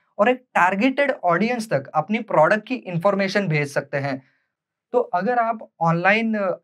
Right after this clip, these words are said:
एड सर्विसेज में हैं, तो क्लाइंट आपके पास आएंगे, उनका प्रोडक्ट क्या है वो आपको समझाया जाएगा, तो वो कहेंगे कि हमारा टारगेट ऑडियंस जो है वो ये है, इन लोगों तक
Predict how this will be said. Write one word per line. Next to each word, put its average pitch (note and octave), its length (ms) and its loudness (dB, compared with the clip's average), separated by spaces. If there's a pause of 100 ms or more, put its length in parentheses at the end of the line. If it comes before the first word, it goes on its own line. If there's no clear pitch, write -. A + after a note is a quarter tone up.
एड F#3 160 4
सर्विसेज F#3+ 560 -6
में F#3+ 100 -6
हैं, D3+ 300 0 (300)
तो G#3+ 60 -2
क्लाइंट G#3+ 460 2
आपके G#3 260 0
पास G#3+ 340 -2
आएंगे, G3 420 0 (260)
उनका E3+ 260 0
प्रोडक्ट G#3+ 500 2
क्या G#3 160 2
है G#3 140 -2
वो G#3+ 140 -4
आपको F3+ 280 2
समझाया E3+ 540 2
जाएगा, D#3+ 440 0 (460)
तो A3+ 60 -2
वो A3+ 220 0
कहेंगे A#3+ 420 -2
कि C4 140 -4
हमारा G3 360 2
टारगेट G#3 520 0
ऑडियंस F#3+ 320 -2
जो F#3+ 160 -2
है D3+ 140 0
वो F3 200 -4
ये F#3 340 -2
है, E3+ 300 -2 (420)
इन B3 300 4
लोगों G#3 340 2
तक A#3 180 0